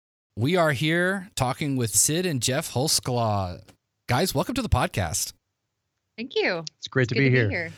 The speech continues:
Speaker 1: So excited to talk with you today about your book, Does God Really Like Me? Discovering the God Who Wants to Be With Us. Uh, because this book speaks to,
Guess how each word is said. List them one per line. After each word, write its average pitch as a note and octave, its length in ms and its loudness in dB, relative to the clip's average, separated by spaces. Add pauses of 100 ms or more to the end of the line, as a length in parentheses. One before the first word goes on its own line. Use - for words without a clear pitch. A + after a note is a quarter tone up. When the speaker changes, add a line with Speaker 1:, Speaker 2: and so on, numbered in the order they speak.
(360)
Speaker 1:
So B3 240 4
excited F3 360 4
to A#2+ 60 0
talk C3 240 0
with C3+ 160 -2
you A#2 400 2
today A#2+ 300 0
about A2+ 300 0
your G#2+ 100 0
book, G#2+ 340 -2
Does A#2 320 0
God A2 480 0
Really A2+ 220 0
Like G2+ 320 -2
Me? G#2 180 -2
Discovering D#3+ 640 -2
the C#3 60 -6
God A#2+ 440 -2 (300)
Who A#2 140 -4
Wants A2 360 -2
to A2+ 80 -2
Be A2 220 -2
With G2 180 -6
Us. F#2 300 -2 (360)
Uh, A2 240 2
because A2+ 360 0
this F3 200 2
book C#3+ 300 -2
speaks - 440 0
to, A#2 280 -2